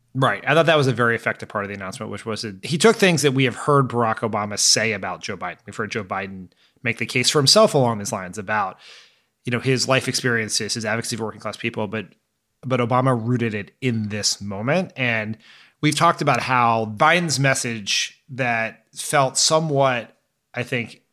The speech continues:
potentially outdated at times during the primary under a different political environment is very relevant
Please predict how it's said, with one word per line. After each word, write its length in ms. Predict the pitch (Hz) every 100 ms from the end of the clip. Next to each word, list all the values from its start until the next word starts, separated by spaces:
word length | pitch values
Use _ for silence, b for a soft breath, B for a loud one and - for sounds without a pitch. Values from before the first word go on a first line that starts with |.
| -
potentially 480 | 139 139 143 131 -
outdated 760 | 120 127 - 117 120 110 101 90 -
at 280 | 117 110 -
times 580 | - 139 135 127 113
during 220 | - 117 113
the 80 |
primary 400 | 101 113 113 104
under 160 | 101 95
a 60 | 92
different 320 | 107 110 101
political 300 | 113 104 107
environment 580 | 101 95 104 113 131 - B B B -
is 300 | 127 123 107
very 300 | 104 123 117
relevant 580 | 104 110 107 101 101